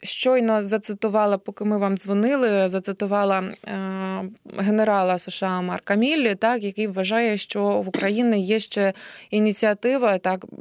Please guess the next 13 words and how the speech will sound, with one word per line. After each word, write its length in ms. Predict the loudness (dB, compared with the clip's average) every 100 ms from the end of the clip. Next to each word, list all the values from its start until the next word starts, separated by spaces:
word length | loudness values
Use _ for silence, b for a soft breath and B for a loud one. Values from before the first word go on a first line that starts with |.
| 0
мати 360 | 2 2 -2
цю 140 | -6 -4
ініціативу 760 | -4 -2 -2 -2 0 -2 -2
в 140 | -8
бою 480 | -4 -2 0 0 0
приблизно 500 | 0 0 0 0 -2
півтора 380 | -4 -6 -2 0 2
місяці, 520 | 0 -2 -4 -2 -4 B B B
а 120 | -2 -2
потім 580 | 0 2 2 0 0
уже 400 | 0 0 2 2
буде 840 | 0 -4 -4 -2 0 2 2 0 -2
дощ 800 | -8 -2 0 2 -2 -6 -8 -12